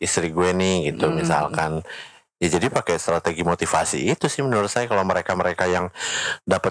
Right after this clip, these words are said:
Speaker 1: kerjaan yang nggak sesuai passion gitu, Teh.
Speaker 2: Mm-mm, mm-mm, mm-mm.
Speaker 1: Iya kan?
Speaker 2: Iya, iya. Tapi kalau, kalau, kalau mamanya Reza sekarang nih, di situasi yang sekarang kan ya, Kak, bisa dibilang kan produksi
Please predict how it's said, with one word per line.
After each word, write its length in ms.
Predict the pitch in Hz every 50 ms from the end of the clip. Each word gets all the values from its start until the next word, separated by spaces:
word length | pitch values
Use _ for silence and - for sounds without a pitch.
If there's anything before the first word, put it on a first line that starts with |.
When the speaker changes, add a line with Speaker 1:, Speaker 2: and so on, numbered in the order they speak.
| -
Speaker 1:
kerjaan 400 | - 95 82 87 98 85 87 90
yang 80 | 90 92
nggak 160 | 85 90 87
sesuai 400 | - 98 90 - - 80 80 82
passion 560 | - 85 90 92 - - 117 107 110 113 113
gitu, 240 | 98 90 - 92 87
Teh. 160 | - 90 101 110 -
Speaker 2:
Mm-mm, 240 | 180 180 160 185 190 196
mm-mm, 220 | 190 175 - 175 175
mm-mm. 260 | 170 175 170 147 170 175 139
Speaker 1:
Iya 120 | 117 117 101
kan? 180 | - - 95 101 110 -
Speaker 2:
Iya, 340 | - 175 190 190 185 180 180 175
iya. 260 | 175 180 180 180 180 180 175 - _ _ _ _ _ _ _ _ _ -
Tapi 160 | 202 208 262
kalau, 400 | 277 294 269 226 214 202 151 147 - -
kalau, 320 | 190 190 190 185 170 -
kalau 240 | 180 180 180 170 170
mamanya 560 | 180 175 175 170 175 170 170 175 170 170 165
Reza 720 | 170 165 165 160 160 165 160 160 160 160 160 160 160 165 170 170 - _ _ _ _ -
sekarang 560 | - - - 180 165 165 175 180 185 180 185 185
nih, 240 | 190 202 208 208 220 - _ _ _ _ _ _ _ _
di 120 | - 175 165
situasi 480 | - 180 170 - 165 160 165 160 - 165
yang 160 | 165 160 160
sekarang 480 | - - - 165 165 170 185 190 190 180
kan 240 | 175 170 175 175
ya, 320 | 170 160 156 151 151 147 143 -
Kak, 240 | - 147 147 - - _ _ _
bisa 400 | - 160 165 156 151 - 165 156
dibilang 400 | 151 151 147 151 151 147 147 151
kan 240 | 165 180 185 185 170
produksi 880 | - 160 156 160 160 156 147 - - - - 165 156 156 151 156 -